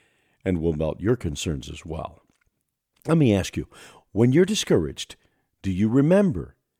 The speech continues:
that he is the goodness that you need? Though your soul may be cast down, remember the Lord.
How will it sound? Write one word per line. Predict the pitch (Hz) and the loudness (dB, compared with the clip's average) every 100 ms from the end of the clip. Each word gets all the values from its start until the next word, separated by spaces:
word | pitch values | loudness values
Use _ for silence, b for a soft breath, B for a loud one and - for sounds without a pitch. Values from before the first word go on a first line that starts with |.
| _ _ _ | _ _ _
that | 85 - | -20 -10
he | 110 123 | -2 2
is | 123 92 | 0 0
the | 101 | -6
goodness | 80 73 123 160 131 85 - - - | -6 2 4 4 0 -6 -8 -12 -10
that | 90 - | -10 -6
you | 113 | -4
need? | 110 165 180 - - _ B B B B B B - | -2 -2 -4 -10 -16 _ B B B B B B 6
Though | |
your | 165 160 | 8 8
soul | 147 - 196 208 202 | 4 4 4 6 6
may | 165 | 4
be | 143 143 | 4 0
cast | - 170 156 - 139 | 0 0 0 0 2
down, | 160 196 196 | 4 4 4
remember | 160 165 175 214 226 | 4 4 2 2 0
the | 202 | 0
Lord. | 180 190 277 190 87 - | 2 2 2 2 -2 -8